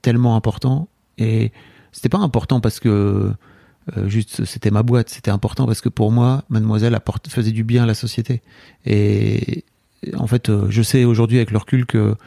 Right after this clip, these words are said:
égotiquement, il y avait aussi, c'est moi qui fais du bien. <laughs> Tu vois, donc je, ça, je suis assez à l'aise avec ça. À l'époque, j'en avais moins conscience. Euh, mais ouais, ouais, il y avait un vrai truc de, je sais aujourd'hui que il y avait un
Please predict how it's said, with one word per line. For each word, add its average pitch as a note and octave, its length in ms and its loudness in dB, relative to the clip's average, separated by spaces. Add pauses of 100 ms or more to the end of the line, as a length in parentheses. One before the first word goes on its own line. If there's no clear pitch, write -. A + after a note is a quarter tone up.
(380)
égotiquement, B2 560 0
il A#2+ 40 2
y A2+ 40 2
avait G#2 120 -2
aussi, A2 480 -2
c'est - 180 -6
moi F#2 200 -2
qui - 120 -20
fais - 140 -6
du - 160 -10
bien. - 440 -4
<laughs> - 180 -2
Tu - 100 -10
vois, - 100 -6 (200)
donc B2+ 60 -2
je, B2 200 -6
ça, B2 180 0
je A2+ 80 -2
suis A#2+ 140 -2
assez - 280 -2 (180)
à E3 120 2
l'aise C#3 240 0
avec B2 200 0
ça. - 180 -4 (420)
À A#2+ 100 0
l'époque, A#2 280 0
j'en A2 160 0
avais G2 180 2
moins G#2 180 2
conscience. - 520 -4 (600)
Euh, G2 520 0 (580)
mais G#2 180 2
ouais, C#3 120 2
ouais, F3 160 2
il B2+ 40 0
y A2 40 4
avait G2 220 0
un G2 120 0
vrai G#2+ 240 0
truc D3+ 240 -6
de, G#2 420 0
je A2 140 -2
sais A#2 140 -2
aujourd'hui A2+ 380 -2
que G2 400 -4 (540)
il - 40 0
y G2 40 2
avait F#2+ 140 2
un F#2 320 0